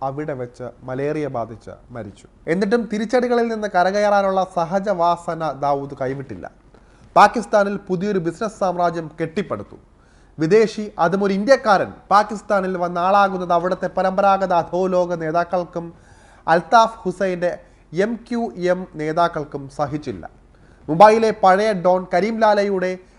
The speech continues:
ലൈനിൽ ദാവൂദ് ബിസിനസ്സുകാർക്കിടയിൽ മധ്യസ്ഥതയ്ക്കിറങ്ങാനും തുടങ്ങിയപ്പോൾ അവരുടെ അസ്വസ്ഥത വർദ്ധിച്ചു.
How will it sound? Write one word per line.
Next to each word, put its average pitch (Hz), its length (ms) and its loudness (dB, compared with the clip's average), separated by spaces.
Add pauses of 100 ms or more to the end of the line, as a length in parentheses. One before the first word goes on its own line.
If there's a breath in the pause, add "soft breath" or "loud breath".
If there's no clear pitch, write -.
(140)
ലൈനിൽ 165 440 0
ദാവൂദ് 175 480 4
ബിസിനസ്സുകാർക്കിടയിൽ 160 1200 -4
മധ്യസ്ഥതയ്ക്കിറങ്ങാനും 156 1400 -4 (420 soft breath)
തുടങ്ങിയപ്പോൾ 156 640 -4 (300)
അവരുടെ 151 320 2
അസ്വസ്ഥത 156 580 -2 (320)
വർദ്ധിച്ചു. 120 440 -6